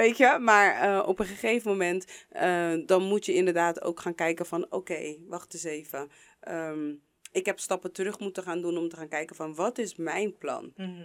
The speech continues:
Speaker 1: Wat is mijn purpose? Wat
Speaker 2: Ja.
Speaker 1: is mijn doel in het leven? Waar ga ik naartoe? En, eh, zo-, als ik ja en amen blijf zeggen tegen alles wat wel geweldig is
Speaker 2: Mhm,
Speaker 1: en
Speaker 2: mhm.
Speaker 1: heel mooi en ook wel, ehm, ja,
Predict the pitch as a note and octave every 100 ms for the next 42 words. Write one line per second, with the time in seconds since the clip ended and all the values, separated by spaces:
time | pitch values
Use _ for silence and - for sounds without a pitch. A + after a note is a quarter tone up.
0 | D#3+ D3+ E3 F#3 A3+ - E3+ E3+ F#3 -
1 | D#3+ D3 - C3 - D#3+ E3+ G#3 F#3 F3+
2 | G3 F3 F3+ E3 E3+ - D3 D#3+ D3+ E3
3 | - F3 F3+ E3 E3 G3 F3 F3+ - -
4 | _ - F3+ F3 E3+ - E3 D#3+ D3+ D3+
5 | - _ - - F#3+ - - G3 G3 A3+
6 | F#3 F#3+ F3+ E3+ - F3+ F#3 F3 F3 E3
7 | E3+ - F3+ F3+ F3 E3+ - F#3 F#3+ E3+
8 | E3+ E3+ F3 G3+ F#3 G#3+ C#4 A#3+ G3+ F#3
9 | F#3+ F3 F#3 A3 A3 G3 G3+ G#3 G3+ E3
10 | D3+ E3+ F3+ - - - _ - G3+ F#3
11 | F#3+ F3 E3+ - F3 E3+ E3 D#3+ D#3 D3+
12 | - _ _ F#3 G3+ D#3+ C#3